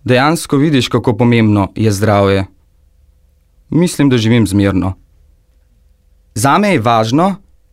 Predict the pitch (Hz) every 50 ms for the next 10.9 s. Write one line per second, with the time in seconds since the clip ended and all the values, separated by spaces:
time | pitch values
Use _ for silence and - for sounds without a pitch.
0 | _ _ _ _ - - 143 135 135 131 127 127 127 - 175 185 180 165 175 156
1 | 147 147 156 156 151 147 - - 123 117 - - 143 139 131 120 107 101 95 95
2 | - _ _ _ _ _ _ _ _ _ _ _ _ _ - 123 123 120 117 113
3 | 117 160 170 180 165 - - - 135 127 143 143 151 147 135 127 147 - 123 107
4 | 101 104 110 120 - - - 190 196 196 175 - _ _ _ _ _ _ _ _
5 | _ _ _ _ _ _ - 120 123 117 - 156 151 143 131 127 120 110 113 110
6 | - - - 156 147 127 - 120 104 104 107 101 - 113 110 - - 117 113 113
7 | 110 107 107 104 101 101 98 98 113 113 107 101 95 - - _ _ _ _ _
8 | _ _ _ _ _ _ _ _ _ - - 131 143 156 160 165 175 196 202 185
9 | 160 160 165 147 156 143 143 151 165 156 143 143 139 139 143 143 143 143 135 131
10 | 139 160 170 151 123 - 117 110 107 - 120 113 110 104 98 98 98 92